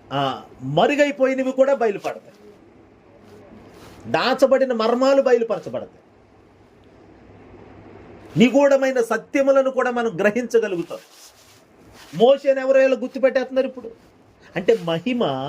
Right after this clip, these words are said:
మహిమ ఏమవుతుంది? మహిమ ఏం చేస్తుందంటే, దేవుని మహిమ బయలుపరుస్తుంది,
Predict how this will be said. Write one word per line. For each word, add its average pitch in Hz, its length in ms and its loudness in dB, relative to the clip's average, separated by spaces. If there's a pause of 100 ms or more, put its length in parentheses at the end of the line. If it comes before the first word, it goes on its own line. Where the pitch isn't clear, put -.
(960)
మహిమ 170 720 -2 (380)
ఏమవుతుంది? 180 520 -2 (220)
మహిమ 165 300 -4
ఏం 185 140 -4
చేస్తుందంటే, 165 600 -4
దేవుని 135 340 -6
మహిమ 131 440 -10 (1120)
బయలుపరుస్తుంది, 240 1160 0